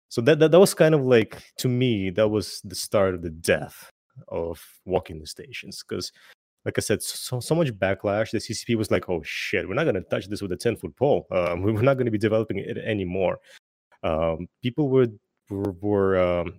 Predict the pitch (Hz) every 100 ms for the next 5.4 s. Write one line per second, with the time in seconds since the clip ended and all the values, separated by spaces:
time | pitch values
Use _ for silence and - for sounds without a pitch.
0 | - 117 147 135 - - - 107 147 -
1 | - 101 104 - 98 101 120 - 143 101
2 | - 95 - - 98 87 85 82 87 -
3 | _ _ - - 87 85 92 92 85 -
4 | _ 80 98 95 92 - 87 82 92 92
5 | - - 80 80